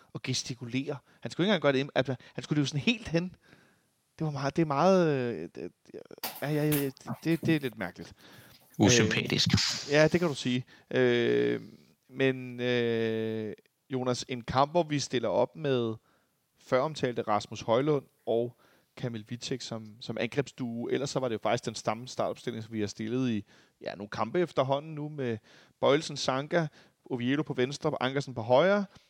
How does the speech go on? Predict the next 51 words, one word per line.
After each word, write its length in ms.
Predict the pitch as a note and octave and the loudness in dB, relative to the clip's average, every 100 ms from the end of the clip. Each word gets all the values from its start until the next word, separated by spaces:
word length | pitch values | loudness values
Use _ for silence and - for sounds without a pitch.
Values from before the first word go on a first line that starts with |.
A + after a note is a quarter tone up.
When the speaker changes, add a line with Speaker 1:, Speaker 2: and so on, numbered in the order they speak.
| _ | _
Speaker 1:
og 60 | - | -8
så 80 | C#3 | -2
den 160 | C#3 | -2
her 100 | C#3+ | 0
tremands 380 | C3+ - C3+ C3 | 0 0 -2 -4
midtbane 440 | B2+ - A#2+ A#2 A#2 | -8 -6 -6 -6 -6
med 80 | |
Sækker 280 | A2+ A#2+ B2+ | -2 0 0
bag 300 | C3 B2 A2 | 0 0 -2
ved 80 | B2 | -8
Falk, 320 | - A#2+ G#2 | -2 -2 -2
Stage, 520 | - A2+ A2+ C3+ - | -6 -4 -2 -2 -4
og 60 | - | -6
så, 240 | C3 B2 | -4 -4
øh, 180 | A#2 A2 - _ - - | -2 -4 -8 _ -20 -8
Per 120 | C3 | -6
Biel 220 | A#2 B2 | -2 -2
i 160 | C3 A2 | -2 -4
diamanten 460 | A#2 G#2 A2 - C3+ | -4 -2 -2 -4 -6
foran. 400 | B2+ C#3+ C3+ A#2+ _ - - _ _ _ _ _ _ - | -2 0 -2 -6 _ -20 -20 _ _ _ _ _ _ -8
Og 100 | - | -6
så 80 | |
de, 180 | C3 - | -6 -8
de 140 | - - | -20 -6
to 240 | C3+ A#2+ | -2 -2
angriber, 320 | A2 C3+ A#2 | -2 -4 -2
der 100 | A2+ | 2
er 40 | A2 | 2
dem, 200 | A#2+ A#2+ | 2 2
der 80 | |
har 120 | A2+ G#2+ | -2 -4
skiftet 320 | - - G#2 | -8 -10 -4
mest 260 | G#2+ - | -4 -4
rundt, 180 | G#2 G2+ | -8 -8
hvem 160 | G2+ - | -10 -10
der 80 | G#2 | -10
har 100 | G2+ | -6
været, 240 | F#2 F2 - _ - | -6 -6 -12 _ -10
ja, 100 | B1+ | -8
klar, 300 | - F#2 D#2 | -2 0 2
ikke 140 | G2 | 0
haft 120 | F#2 - | -6 -8
corona, 440 | F#2+ F#2 F#2+ G2 | -10 -8 -8 -8
øh, 360 | G2 F2+ F2+ A2 | -6 -8 -8 -14
på 80 | G2 | -16
spil, 300 | - G2+ G#2 | -10 -10 -8
karantæne, 460 | G#2 G2 - G#2 | -10 -6 -6 -6
hvad 120 | A2 G2+ | -6 -8
ved 80 | |
jeg. 200 | G2 F2+ A2+ _ - _ _ _ | -6 -6 -8 _ -20 _ _ _
Øhm, 460 | - G#2 F#2+ F#2 | -2 -2 -2 -10